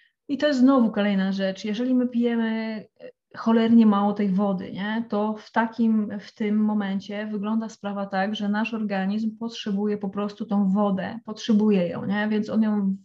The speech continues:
po prostu czerpie z innych organów, wyciąga z innych organów. I jeżeli stawy to jest to miejsce, y, skąd może tą wodę pozyskać, to on to zrobi, nie? Bo jest potrzebna do tego właśnie, żeby funkcjonować,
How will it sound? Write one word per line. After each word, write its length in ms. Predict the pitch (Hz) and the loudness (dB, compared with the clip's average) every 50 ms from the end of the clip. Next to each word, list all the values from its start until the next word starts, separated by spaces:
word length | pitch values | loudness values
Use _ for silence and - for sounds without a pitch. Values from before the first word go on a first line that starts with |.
| _ - | _ -8
po 120 | 220 208 | -8 -6
prostu 380 | - 208 214 214 - - 214 202 | -4 -4 -6 -6 -6 -8 -10 -6
czerpie 420 | - 233 226 233 233 240 233 226 | -4 -2 -2 -2 0 -2 -2 -2
z 100 | 226 - | -2 -4
innych 380 | - 220 220 226 220 220 214 220 | -2 2 4 4 4 4 2 0
organów, 580 | 208 214 202 196 180 - 202 233 202 202 196 | -2 -2 0 -2 -2 -4 -4 -8 -8 -6 -4
wyciąga 540 | 214 240 233 - 262 233 208 190 185 190 196 | -4 -4 -4 -2 -2 -2 -2 -2 -4 -6 -8
z 80 | - - | -8 -6
innych 260 | 196 196 190 190 196 | -6 -4 -4 -4 -4
organów. 420 | 190 196 196 196 - - - - _ _ _ - - - - - _ _ - | -6 -6 -8 -8 -12 -16 -20 -20 _ _ _ -20 -20 -20 -20 -20 _ _ 2
I 60 | 240 | 4
jeżeli 360 | 247 254 247 247 254 247 240 240 | 4 4 6 6 6 6 6 4
stawy 420 | - - 220 214 220 214 220 214 | 2 0 0 2 2 2 0 -2
to 100 | 214 202 | -4 -4
jest 280 | 208 208 - - _ - | -6 -6 -8 -10 _ -2
to 80 | 208 | 0
miejsce, 800 | 208 202 202 208 196 - - - 196 190 190 185 185 190 - - | 0 2 0 0 -2 -4 -6 -6 -4 -2 -2 -2 -2 -4 -6 -6
y, 320 | 202 202 196 190 196 196 196 | -6 -6 -4 -4 -6 -6 -8
skąd 300 | 196 - - - 214 208 | -10 -8 -2 0 2 2
może 500 | 208 208 208 190 202 196 196 190 190 190 190 | 2 2 0 0 -2 -2 -2 -2 -2 -4 -4
tą 160 | 208 196 196 | -2 -2 -2
wodę 200 | 196 208 196 196 | -2 -2 -4 -6
pozyskać, 560 | 196 202 202 196 202 196 - - 247 247 - - | -6 -6 -6 -6 -6 -6 -4 -4 -4 -4 -4 -2
to 60 | 269 | -2
on 100 | 269 269 | -2 -2
to 100 | 294 269 | -4 -6
zrobi, 440 | 269 247 233 190 180 180 - - - | -4 -2 0 0 0 -2 -4 -8 -10
nie? 180 | - 226 240 | -6 -4 -4
Bo 120 | 240 226 220 | -4 -4 -4
jest 220 | 220 220 - - | -6 -8 -8 -8
potrzebna 760 | 240 240 - 262 226 196 196 196 202 208 208 202 202 240 247 247 | -8 -6 -4 -4 -4 -2 -2 -2 -2 -2 -2 -2 -4 -6 -6 -6
do 200 | 220 202 196 208 | -4 -4 -4 -4
tego 300 | 202 - 196 196 190 196 | -4 -4 -4 -2 -2 -2
właśnie, 360 | 196 196 190 190 - - 190 190 | 0 -2 -2 -4 -4 -4 -4 -2
żeby 360 | 190 180 170 180 185 185 185 - - - - - _ - | -2 -4 -6 -4 -6 -6 -6 -8 -14 -20 -20 -20 _ -10
funkcjonować, 800 | - 233 214 208 - - 208 202 190 180 180 - - - - _ | -4 -2 -2 -2 0 -2 -2 0 -2 -2 -4 -8 -12 -16 -20 _